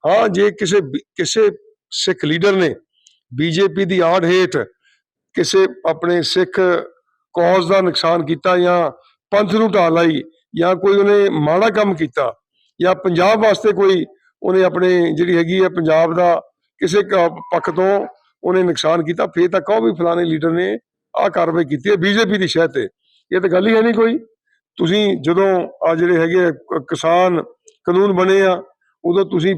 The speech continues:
ਸਭ ਤੋਂ ਪਹਿਲਾਂ ਤੁਸੀਂ ਸਪੋਰਟ ਕੀਤੀ, ਕਰਕੇ ਤੁਸੀਂ ਮੰਤਰੀ ਸੀਗੇ, ਤੁਸੀਂ ਸਰਕਾਰ ਦੇ ਹਿੱਸੇਦਾਰ ਸੀਗੇ, ਤੇ ਠੀਕ ਹੈ, ਪਾਰਟੀ ਨਾਲ ਸਾਰੀ ਚੱਲ ਰਹੀ ਸੀ। ਉਦੋਂ ਤੁਸੀਂ ਤਾਂ ਬੀਜੇਪੀ ਦੇ ਨਾਲ ਆਪਣੇ ਕਿਉਂ ਖਿਚੜੀ ਸੀ। ਅੱਜ ਬੀਜੇਪੀ ਤੋਂ ਸਾਰੇ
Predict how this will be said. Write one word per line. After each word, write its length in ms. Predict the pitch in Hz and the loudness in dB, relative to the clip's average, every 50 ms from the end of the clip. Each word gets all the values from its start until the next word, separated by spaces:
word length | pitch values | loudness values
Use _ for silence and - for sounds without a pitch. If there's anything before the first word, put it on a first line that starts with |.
| 135 139 | -2 -2
ਸਭ 180 | 175 196 196 | -2 0 0
ਤੋਂ 80 | 180 185 | 0 0
ਪਹਿਲਾਂ 160 | 202 202 196 | 0 0 0
ਤੁਸੀਂ 200 | 156 175 190 202 | 0 0 0 0
ਸਪੋਰਟ 280 | 175 175 196 202 190 175 | 0 0 0 0 0 0
ਕੀਤੀ, 220 | 196 175 185 196 | -2 -4 -2 0
ਕਰਕੇ 380 | 185 190 175 165 196 196 180 - - _ _ _ _ _ - | 0 0 0 2 2 0 0 -2 -6 _ _ _ _ _ -4
ਤੁਸੀਂ 180 | 165 170 190 | -2 -2 0
ਮੰਤਰੀ 340 | 180 180 180 175 - 214 220 | 0 0 0 0 0 -2 -2
ਸੀਗੇ, 300 | 180 196 214 220 226 220 285 - - _ _ _ _ _ _ | -2 -2 0 0 0 0 -2 -4 -10 _ _ _ _ _ _
ਤੁਸੀਂ 200 | - 180 170 196 | -4 -2 -2 -2
ਸਰਕਾਰ 400 | 180 - 185 170 170 180 180 190 | -2 -2 -2 -2 0 2 0 2
ਦੇ 100 | 190 190 | 2 0
ਹਿੱਸੇਦਾਰ 380 | 190 151 - 202 196 208 214 208 | 0 0 0 0 2 2 2 0
ਸੀਗੇ, 300 | 165 180 220 220 226 220 220 - _ _ _ _ _ _ _ | 0 0 0 0 0 0 -2 -6 _ _ _ _ _ _ _
ਤੇ 240 | - 185 185 185 185 | 0 2 2 2 0
ਠੀਕ 240 | - 160 180 180 226 | -2 -4 0 0 0
ਹੈ, 60 | 226 | 0
ਪਾਰਟੀ 380 | 226 214 190 175 170 185 208 202 | 2 0 0 0 0 0 0 2
ਨਾਲ 200 | 190 190 196 190 165 185 - - - | 2 2 0 0 -4 -8 -16 -14 -8
ਸਾਰੀ 220 | - - 175 185 | -4 -2 -2 -2
ਚੱਲ 240 | 180 - 196 196 214 | 0 0 0 2 2
ਰਹੀ 120 | 233 247 | 2 0
ਸੀ। 320 | 214 196 247 - 370 359 - _ _ _ _ _ _ _ _ _ | 0 0 0 0 0 -2 -4 _ _ _ _ _ _ _ _ _
ਉਦੋਂ 180 | - 151 160 170 147 | -4 -2 -2 -2 -2
ਤੁਸੀਂ 160 | 160 160 170 | -2 -2 -2
ਤਾਂ 100 | 175 175 | -2 -2
ਬੀਜੇਪੀ 360 | 143 151 156 170 175 185 190 | -2 -2 -2 0 -2 -2 0
ਦੇ 260 | 185 190 190 180 160 160 - _ _ _ _ - 151 | 0 2 2 0 0 -4 -8 _ _ _ _ -6 -2
ਨਾਲ 220 | 160 170 170 160 156 175 | 0 0 0 0 -2 -2
ਆਪਣੇ 240 | 165 143 165 170 165 | -2 -2 -2 -2 -2
ਕਿਉਂ 260 | 143 - 165 165 165 | 0 0 0 0 0
ਖਿਚੜੀ 280 | 190 175 190 202 220 214 | 0 0 0 0 0 0
ਸੀ। 260 | 175 202 214 214 - - _ _ _ _ _ _ _ - - 175 | 0 0 0 -2 -2 -6 _ _ _ _ _ _ _ -4 -2 -2
ਅੱਜ 140 | 185 185 | -2 -2
ਬੀਜੇਪੀ 500 | 180 156 151 160 160 165 190 - 175 190 | -4 -4 -2 -2 0 0 -2 -2 -2 -2
ਤੋਂ 120 | 185 208 196 | -2 -2 -4
ਸਾਰੇ 420 | - - 151 151 160 175 185 190 | -2 -2 -2 -2 0 0 0 -2